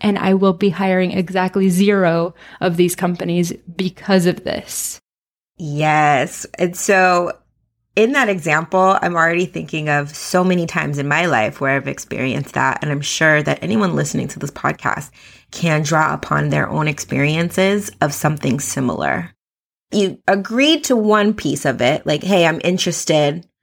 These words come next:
Speaker 2: I'd like some more information." And then what ended up happening is that company took away your choice of all the other things and was like, "Oh, well, she said yes to this, so I'm gonna take her information and then go crazy
Speaker 1: Absolutely
Speaker 2: with a
Speaker 1: crazy.
Speaker 2: barrage."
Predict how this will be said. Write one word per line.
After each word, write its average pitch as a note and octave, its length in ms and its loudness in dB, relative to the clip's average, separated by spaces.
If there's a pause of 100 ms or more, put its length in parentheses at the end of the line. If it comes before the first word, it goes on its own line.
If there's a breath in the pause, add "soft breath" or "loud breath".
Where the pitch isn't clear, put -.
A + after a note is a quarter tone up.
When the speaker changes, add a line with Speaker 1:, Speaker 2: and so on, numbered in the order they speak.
(140)
Speaker 2:
I'd D#3 120 -4
like D3+ 180 2
some F3 140 -4
more D#3+ 100 -2
information." D3+ 800 -4 (280)
And F3 200 2
then F3+ 120 2
what F3 160 4
ended F3+ 260 2
up E3+ 60 0
happening E3 500 -4
is D3+ 440 -6 (260)
that D#3+ 520 -2
company E3 400 -4 (120)
took G3 220 -2
away F3+ 320 4
your D3 140 2
choice D#3+ 640 0 (120)
of D3+ 480 0
all E3 180 4
the E3 140 4
other D#3 220 0
things D3+ 380 -8
and D#3 80 -8
was D3+ 100 -8
like, D#3+ 140 -4
"Oh, G3+ 120 4
well, E3 220 -2 (300 soft breath)
she - 140 -4
said G#3 200 2
yes F3 220 2
to F3 80 0
this, F3+ 260 2
so E3+ 200 2
I'm E3+ 120 2
gonna C#3+ 220 0
take F#3+ 240 -2
her F3+ 120 2
information E3+ 560 -2
and D#3 220 -6
then D#3 420 -4 (280)
go F3 580 4 (180)
crazy A#3+ 680 0
Speaker 1:
Absolutely G3 520 0
Speaker 2:
with - 120 -6
a - 20 -10
Speaker 1:
crazy. G#3+ 160 -2
Speaker 2:
barrage." F#3+ 580 0